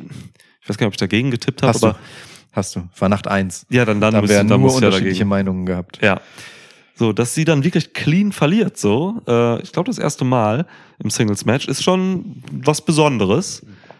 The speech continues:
Speaker 1: irgendwo.
Speaker 2: Ja.
Speaker 1: Und, äh, ja, spricht für Tiffany Stratton, dass man mit ihr dann doch noch ein bisschen mehr vorhat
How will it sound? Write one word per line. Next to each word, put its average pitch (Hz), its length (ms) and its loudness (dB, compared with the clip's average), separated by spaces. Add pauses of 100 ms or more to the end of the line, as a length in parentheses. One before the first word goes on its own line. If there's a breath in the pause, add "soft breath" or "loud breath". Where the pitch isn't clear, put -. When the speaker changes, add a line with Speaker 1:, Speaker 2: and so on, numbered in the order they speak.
(240 loud breath)
Speaker 1:
irgendwo. 113 560 0
Speaker 2:
Ja. - 80 -2
Speaker 1:
Und, 143 200 0
äh, 143 400 2 (460)
ja, 320 300 2 (140)
spricht - 360 -4
für 139 120 0
Tiffany 139 280 0
Stratton, 135 380 0
dass 98 140 -4
man 104 120 -2
mit 101 140 -4
ihr 110 100 0
dann 101 160 -2
doch 104 180 -2
noch 107 200 -4 (480 soft breath)
ein 113 40 -8
bisschen 110 260 -2
mehr 113 160 2
vorhat 92 480 -6